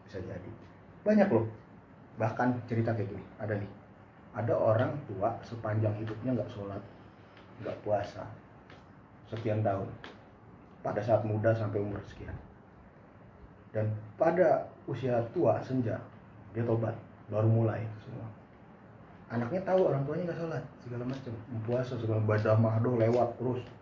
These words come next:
kerjaannya yang mungkar-mungkar lah. Tapi pas tua, ya tobat. Karena kerinduan anak ini kepada Allah dan kepada orang tuanya, dirapel semua sholat orang tuanya sepanjang sejarah.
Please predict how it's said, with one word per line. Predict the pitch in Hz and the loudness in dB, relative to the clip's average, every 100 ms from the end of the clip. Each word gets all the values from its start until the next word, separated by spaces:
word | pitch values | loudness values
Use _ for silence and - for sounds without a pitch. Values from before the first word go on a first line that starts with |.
| - - - - | -20 -20 -20 -16
kerjaannya | - 104 85 107 123 107 | -6 -2 0 2 2 2
yang | 101 | 2
mungkar-mungkar | 107 107 104 113 113 110 | 2 2 2 2 2 0
lah. | 107 - - - - - | -2 -6 -12 -20 -18 -4
Tapi | 120 | 0
pas | 127 123 - - | 2 0 -2 -2
tua, | 117 139 - - - | 4 4 2 -10 -10
ya | 120 104 | -6 -4
tobat. | 107 113 104 - - - - - - - - - | -2 -2 -2 -4 -12 -14 -18 -18 -18 -20 -20 -16
Karena | - 110 110 110 - - - | -6 0 2 0 -4 -12 -6
kerinduan | 123 120 120 120 107 | 0 2 2 2 2
anak | 110 117 117 127 | 2 0 0 0
ini | 113 110 - - | -2 -4 -8 -10
kepada | 113 113 110 110 95 - | -2 0 2 2 2 0
Allah | 127 123 110 | 2 2 2
dan | 113 104 - | 2 0 -2
kepada | 104 98 | -2 -2
orang | 107 107 | -2 -4
tuanya, | 160 147 127 - - - - - - - - - | -2 -2 -2 -6 -14 -20 -20 -20 -20 -20 -20 -10
dirapel | - 113 131 165 196 143 | -2 4 4 4 2 2
semua | 113 117 | 2 0
sholat | 110 107 101 | 0 0 0
orang | 107 107 | -2 -2
tuanya | 110 135 120 - - - - - - | -4 -6 -10 -12 -18 -20 -20 -20 -12
sepanjang | - 104 104 110 | -6 -2 -2 -4
sejarah. | 107 101 92 | -4 -4 -6